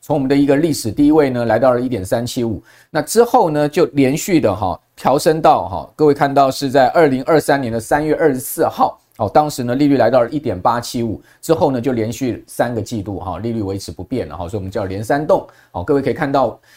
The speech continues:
呃，在这一次呢，调升零点一二五个百分点的情况之下，正式来到了两趴。那两趴，大家会问说跟我们老百姓有什么关系啊？我跟大家讲，最直接关系就是房贷。哦，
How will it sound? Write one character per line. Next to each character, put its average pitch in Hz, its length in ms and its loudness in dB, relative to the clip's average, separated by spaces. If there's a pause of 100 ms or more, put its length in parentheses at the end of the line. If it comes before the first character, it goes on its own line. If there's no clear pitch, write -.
(160)
呃， 110 120 -2
在 160 160 2
这 170 140 0
一 151 100 2
次 151 240 -4
呢， 127 160 -2
调 127 220 0
升 143 160 -2
零 143 100 -2
点 120 160 -2
一 135 140 -2
二 135 100 4
五 107 140 -2
个 113 220 -2
百 95 160 -2
分 127 120 -2
点 120 140 -4
的 104 80 -6
情 113 140 -6
况 120 120 -6
之 110 80 -10
下， 110 200 0
正 120 200 -4
式 113 120 -6
来 92 120 -2
到 107 120 0
了 98 80 -2
两 85 260 -6
趴。 104 260 -6 (220)
那 214 120 0
两 127 220 2
趴， 170 300 2 (260)
大 185 140 4
家 190 60 4
会 208 100 2
问 175 180 0
说 175 140 0
跟 180 160 -4
我 165 60 0
们 123 300 -4 (200)
老 131 140 2
百 147 120 2
姓 151 140 -6
有 135 80 -4
什 120 100 -10
么 85 80 -8
关 120 240 -2
系 120 220 -4
啊？ 92 100 0
我 73 120 -8
跟 160 180 -6
大 165 100 4
家 160 60 2
讲， 104 180 -6
最 160 140 -2
直 120 160 -6
接 135 100 0
关 131 160 -2
系 135 80 -6
就 127 80 -4
是 120 80 -6
房 87 240 -6
贷。 104 160 -4 (300)
哦， 95 160 -12